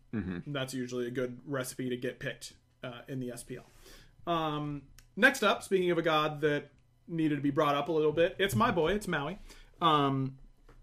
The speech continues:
Speaker 2: the one got a couple of changes, a little bit more damage, uh, and increasing the range of starting up the charge of the one before it started,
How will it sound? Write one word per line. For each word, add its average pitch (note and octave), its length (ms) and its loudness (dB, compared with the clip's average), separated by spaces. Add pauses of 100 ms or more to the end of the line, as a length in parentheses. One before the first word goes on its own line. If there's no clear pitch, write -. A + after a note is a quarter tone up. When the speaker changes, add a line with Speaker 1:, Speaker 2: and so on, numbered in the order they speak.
(480)
Speaker 2:
the E3+ 100 6
one G#3+ 240 10
got G3+ 160 10
a - 20 2
couple G#3+ 260 6
of G#3+ 80 6
changes, G#3 360 4
a - 20 0
little F#3+ 140 8
bit G#3 100 6
more G3 140 4
damage, F#3 440 0 (400)
uh, C#3+ 360 4 (340)
and D3 300 -2
increasing G3 500 2
the F3 80 2
range E3+ 640 0
of C#3 400 0
starting F#3+ 460 6
up - 200 0
the F3+ 100 4
charge F#3+ 360 4
of G3+ 100 6
the G3+ 80 6
one G#3 280 6
before E3+ 360 6
it F3 80 4
started, F3 460 2